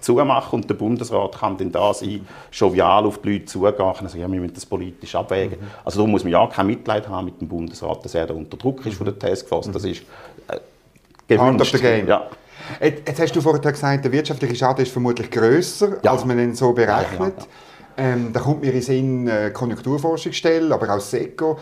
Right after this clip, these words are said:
Speaker 2: haben das Gefühl, ab, ähm, zweiter Jahreshälfte
Speaker 1: Ja.
Speaker 2: ging's bei der Wirtschaft wieder ab sie
Speaker 1: Ja.
Speaker 2: und rechnet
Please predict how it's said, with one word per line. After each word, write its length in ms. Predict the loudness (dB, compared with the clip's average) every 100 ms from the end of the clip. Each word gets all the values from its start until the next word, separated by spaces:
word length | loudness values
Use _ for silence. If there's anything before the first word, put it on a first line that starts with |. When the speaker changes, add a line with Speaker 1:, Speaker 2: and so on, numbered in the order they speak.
| -10 -6
Speaker 2:
haben 140 | -4
das 100 | -4
Gefühl, 380 | -2 0 2 0 0
ab, 360 | 0 0 -2 0
ähm, 380 | 0 -2 -6 -16 -20 _
zweiter 460 | -4 -2 -2 2
Jahreshälfte 720 | 4 4 4 2 2 2 -2
Speaker 1:
Ja. 40 | -2
Speaker 2:
ging's 240 | -2 -2
bei 80 | -2
der 100 | 2
Wirtschaft 360 | 2 2 -4 -2
wieder 160 | -2
ab 320 | 0 -2 -2
sie 140 | -2 2
Speaker 1:
Ja. 140 | 4
Speaker 2:
und 140 | 4 2
rechnet 360 | 0 -2 -6